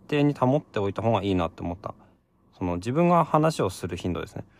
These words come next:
で、それを、うーんと、公開する、配信する頻度というのは別に毎日じゃなくてもいいのかなっていうふうに思っています。それはまあ、人それぞれいろいろ考え方があるかと思いますけれども、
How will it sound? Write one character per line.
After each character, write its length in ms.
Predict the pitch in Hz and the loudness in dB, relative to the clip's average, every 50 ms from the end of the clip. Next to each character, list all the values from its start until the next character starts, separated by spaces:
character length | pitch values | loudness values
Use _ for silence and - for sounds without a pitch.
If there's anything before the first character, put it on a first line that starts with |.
| - - - - | -20 -20 -12 -6
で、 100 | - 175 | -4 -2
そ 140 | 170 - 202 | 0 0 2
れ 80 | 208 220 | 2 4
を、 200 | 233 220 180 - - | 4 4 2 2 2
う 40 | |
ー 220 | 131 127 131 131 127 | 2 4 4 4 4
ん 60 | 123 | 4
と、 320 | - 123 123 123 120 120 | 2 2 2 2 2 0
公 240 | 120 - - 156 160 | -2 -2 -2 -2 2
開 180 | - 165 170 165 | 2 2 2 2
す 100 | - 160 | 0 -2
る、 100 | 147 135 | -6 -6
配 220 | - - 170 185 | -2 -2 -2 -2
信 200 | 175 - 202 190 | 0 0 -2 -2
す 120 | - - 190 | 0 -2 -2
る 120 | 196 175 | 0 2
頻 160 | - 220 220 | 2 4 4
度 100 | 190 151 | 4 2
と 120 | - - 127 | 0 0 0
い 20 | |
う 40 | 135 | 2
の 60 | 170 | 4
は 80 | 170 131 | 2 4
別 260 | 110 110 104 - 131 | 2 0 0 2 4
に 200 | 131 135 135 - | 6 6 6 4
毎 180 | 107 107 135 165 | 4 4 4 4
日 140 | 135 101 95 | 2 2 0
じ 60 | 95 | -2
ゃ 20 | |
な 80 | 101 107 | -2 -2
く 80 | - | -2
て 80 | - 95 | -2 0
も 120 | 92 92 | 2 2
い 20 | 101 | 2
い 40 | 110 | 2
の 80 | - | 2
か 120 | - - 104 | 0 0 0
な 100 | 123 160 | 0 0
っ 60 | 160 | -2
て 320 | - _ - 101 90 - _ _ _ - | -4 _ -8 -8 -8 -8 _ _ _ -10
い 60 | - | -8
う 80 | 101 92 | -6 -2
ふ 60 | 92 | 0
う 40 | 139 | 0
に 120 | 151 - | 0 -2
思 220 | - - 95 92 90 | -2 -2 -2 -2 -4
っ 20 | |
て 260 | - _ - 117 117 - - | -4 _ -8 -8 -8 -6 -4
い 60 | 104 | -4
ま 120 | 98 87 90 | -4 -4 -4
す。 160 | - - - - - - - - - - - - - | -8 -18 -20 -20 -20 -20 -20 -20 -20 -20 -20 -18 -8
そ 80 | - 165 | -2 0
れ 60 | 180 | 2
は 40 | 180 | 4
ま 100 | 190 180 | 6 4
あ、 40 | 160 | 4
人 160 | - - 160 | 2 0 -2
そ 160 | - - 170 | 0 0 0
れ 100 | 190 190 | 2 2
ぞ 120 | 156 120 | 2 0
れ 100 | 95 82 - | 0 -2 -2
い 80 | - | -4
ろ 120 | 92 98 107 | -2 0 0
い 40 | 113 | 0
ろ 80 | - | -2
考 200 | - - - 95 95 101 | -4 -4 -2 0 0 0
え 60 | 104 | 0
方 200 | - 147 - 151 | 0 -2 0 0
が 160 | 113 92 - | 0 0 0
あ 20 | 117 | -2
る 60 | - | -2
か 160 | - - 117 | -2 -4 -4
と 80 | - 90 | -4 -4
思 240 | - 92 92 92 | -4 -2 -2 0
い 40 | 95 | 0
ま 120 | 101 120 127 | 0 -2 -4
す 100 | - - | -6 -8
け 120 | - 90 | -8 -8
れ 60 | 85 | -8
ど 140 | - - 85 | -6 -6 -6
も、 360 | 85 82 87 110 117 107 - | -4 -2 0 2 2 2 0